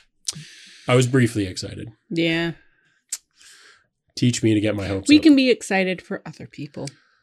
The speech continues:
Speaker 1: Yeah, I mean, if you've pre-ordered it, let us know. Uh, I'd be interested in knowing what people think about it. I will be
Speaker 2: Mm-hmm.
Speaker 1: watching the YouTube reviews when it comes out, like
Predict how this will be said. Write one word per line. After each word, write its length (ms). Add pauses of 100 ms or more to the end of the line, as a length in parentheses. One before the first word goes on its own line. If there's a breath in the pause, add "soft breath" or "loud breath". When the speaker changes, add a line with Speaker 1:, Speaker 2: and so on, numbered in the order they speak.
(640)
Speaker 1:
Yeah, 280
I 200
mean, 200
if 180
you've 160
pre-ordered 460
it, 160
let 180
us 180
know. 380
Uh, 680
I'd 120
be 180
interested 380
in 160
knowing 280
what 180
people 200
think 300
about 220
it. 120
I 140
will 140
be 100
Speaker 2:
Mm-hmm. 80
Speaker 1:
watching 380
the 120
YouTube 400
reviews 420
when 120
it 100
comes 240
out, 240
like 280